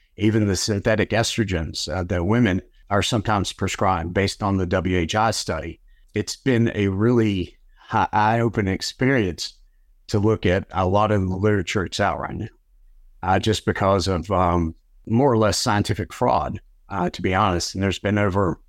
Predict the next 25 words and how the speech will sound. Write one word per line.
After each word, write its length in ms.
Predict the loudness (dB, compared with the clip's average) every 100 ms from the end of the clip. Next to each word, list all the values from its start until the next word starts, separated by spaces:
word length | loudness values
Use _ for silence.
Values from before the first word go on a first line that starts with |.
| -20 _ _ _ _ _
five 320 | -2 0 0
to 80 | -2
ten 220 | 0 0
thousand 440 | 2 0 2 -2 -2
papers 720 | 0 0 2 0 -2 -6 -10 _ _
over 220 | -2 0
the 140 | 0 -2
past 380 | 0 0 0 -2
four 180 | -2
or 40 | 0
five 280 | 0 0 2
years 260 | 2 2
that's 160 | -4 -4
been 220 | -2 0
retracted 640 | -2 0 0 0 0 -4
from 220 | -2 -2 -2
the 80 |
scientific 580 | 0 0 0 -2 -6 -2
literature. 500 | 0 0 -2 -6 -12 -20 -20 -20 _ -14 -6
And 80 | 0
so 140 | 0
it's 120 | 0
a 60 | 0
big 220 | 2 4
issue. 480 | 2 2 2 4